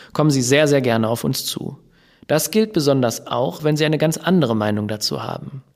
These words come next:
Denn unsere Branche, so hat es gerade auch die Transformation beim Thema Ausschreibung nachdrücklich gezeigt, lebt von einem Diskurs, von der Kontroverse und dem gegenseitigen Ringen nach einer verträglichen Lösung für alle Beteiligte.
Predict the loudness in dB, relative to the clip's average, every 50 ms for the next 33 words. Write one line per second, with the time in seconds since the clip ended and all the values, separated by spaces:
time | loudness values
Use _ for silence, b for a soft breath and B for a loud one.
0 | _ _ -4 -2 0 4 4 6 6 6 4 4 2 4 2 4 4 4 2 2
1 | 2 0 0 0 0 0 0 0 0 -2 -2 -4 -4 -6 -2 -2 0 2 2 2
2 | 0 -2 -4 -6 -8 -4 -2 -4 -2 -2 -2 -2 -2 -2 -2 -2 0 0 2 2
3 | 0 0 -2 -4 -4 -4 -2 0 0 0 0 0 0 0 0 0 0 0 2 0
4 | 0 -2 -2 -4 -4 -4 -4 -6 -4 -6 -4 -4 -4 -4 -4 -4 -4 -6 -6 -10
5 | -20 B B B B B B B 2 2 2 2 0 -6 -4 -4 -4 -4 -6 -6
6 | -6 -6 -4 -6 -6 -8 -8 -12 -12 -10 -8 -8 -10 -10 -10 _ _ _ -4 -2
7 | 0 0 0 0 -2 -4 -4 -2 -4 -4 -2 0 2 2 0 0 0 -2 -2 -4
8 | B B B B B B 4 4 4 4 4 2 4 4 4 4 4 4 2 2
9 | 2 2 0 -2 0 0 2 2 2 2 2 2 0 -2 -2 -4 -4 -4 -4 -4
10 | -6 -8 -8 -8 -12 -4 -2 -2 -2 -2 -4 -8 -6 -2 0 0 2 2 2 0
11 | 0 -2 -2 -4 -4 -4 -2 -2 -2 0 -2 -2 -4 -4 -10 -10 -12 -12 -16 -18
12 | -16 -16 -16 -16